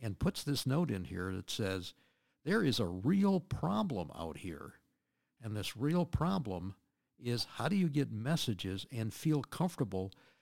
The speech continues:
that that message isn't out to steal stuff from you?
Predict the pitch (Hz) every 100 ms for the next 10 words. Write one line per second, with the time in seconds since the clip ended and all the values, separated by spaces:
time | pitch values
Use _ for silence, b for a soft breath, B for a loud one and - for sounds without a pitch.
0 | b - 117 127 120 107 135 170 - 104
1 | 120 117 117 107 110 - 101 - 120 98
2 | - 87 - 87 78 76